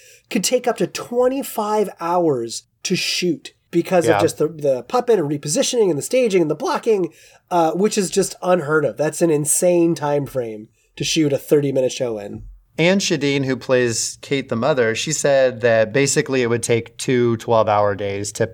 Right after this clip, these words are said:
Speaker 2: like, in some cases, to shoot a show, where she's like, a lot of other sitcoms, they would shoot in a day.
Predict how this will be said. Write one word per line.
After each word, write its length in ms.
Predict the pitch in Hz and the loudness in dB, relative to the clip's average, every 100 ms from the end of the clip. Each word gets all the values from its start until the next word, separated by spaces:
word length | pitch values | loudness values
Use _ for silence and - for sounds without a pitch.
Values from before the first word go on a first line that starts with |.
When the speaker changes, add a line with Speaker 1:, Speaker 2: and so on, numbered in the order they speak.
| - | 0
Speaker 2:
like, 220 | 113 104 | 0 2
in 100 | 113 | 0
some 200 | 107 110 | 2 0
cases, 440 | 95 107 - 101 - | 2 -2 -2 -6 -4
to 140 | 113 | -2
shoot 240 | - 110 | 0 0
a 80 | 101 | 0
show, 320 | 95 104 98 | -2 -2 -2
where 320 | 98 107 104 98 - - - | 0 2 2 0 -14 -20 -8
she's 180 | - 147 | -4 0
like, 140 | 143 | 2
a 40 | |
lot 200 | 135 143 | 2 2
of 80 | 139 | 2
other 120 | 127 | 0
sitcoms, 720 | 120 131 - 117 113 110 104 | 0 -2 0 2 2 -2 -6
they 160 | - 123 | -4 -2
would 180 | 110 98 | -2 -2
shoot 220 | - 110 | -2 -2
in 80 | 101 | -4
a 60 | |
day. 440 | 101 101 95 95 | -6 -6 -6 -8